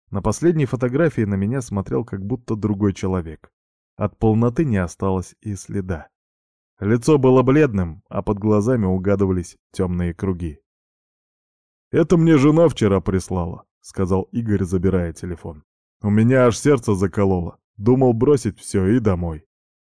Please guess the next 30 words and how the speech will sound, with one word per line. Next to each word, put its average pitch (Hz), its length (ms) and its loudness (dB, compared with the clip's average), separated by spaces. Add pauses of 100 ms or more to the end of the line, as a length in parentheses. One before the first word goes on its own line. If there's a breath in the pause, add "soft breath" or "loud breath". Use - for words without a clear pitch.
(240)
А 113 120 2
потом 160 340 4
понял, 170 360 4
что - 260 -4
все 135 220 0
равно 139 320 2
долго. 101 440 0 (200)
Написал 113 560 0
жене, 117 300 0
чтобы 101 300 -4
срочно 117 380 -2
доктору 110 400 -2
показала. 90 640 -6 (580)
Из-за 101 300 2
этого 107 360 2
и 95 40 4
заснуть 92 480 -2
не 95 80 0
могу. 87 400 -6 (260)
В 98 180 -4
голове 104 440 2
сумбур. 101 600 -4 (460)
Сейчас 113 600 0
тебе 107 300 2
вот 104 260 2
все 107 260 0
рассказал, 110 600 2
самому 101 420 0
полегче 95 500 -2
стало. 101 420 -12